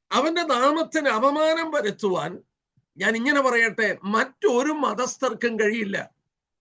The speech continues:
ലോകത്തിലുള്ള മറ്റൊരു മതസ്ഥർക്കും കഴിയില്ല. അവരെത്ര ശ്രമിച്ചാലും കർത്താവിന്റെ നാമത്തിനെ ദുഷിപ്പിക്കുവാനോ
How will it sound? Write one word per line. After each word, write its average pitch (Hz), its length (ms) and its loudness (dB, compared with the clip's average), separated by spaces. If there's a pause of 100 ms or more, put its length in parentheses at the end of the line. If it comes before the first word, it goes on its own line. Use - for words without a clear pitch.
(960)
ലോകത്തിലുള്ള 302 640 4
മറ്റൊരു 285 480 4
മതസ്ഥർക്കും 359 800 0
കഴിയില്ല. 302 540 2 (1400)
അവരെത്ര 311 580 2
ശ്രമിച്ചാലും 254 840 -2 (320)
കർത്താവിന്റെ 359 580 0
നാമത്തിനെ 311 1040 0
ദുഷിപ്പിക്കുവാനോ 214 1300 -4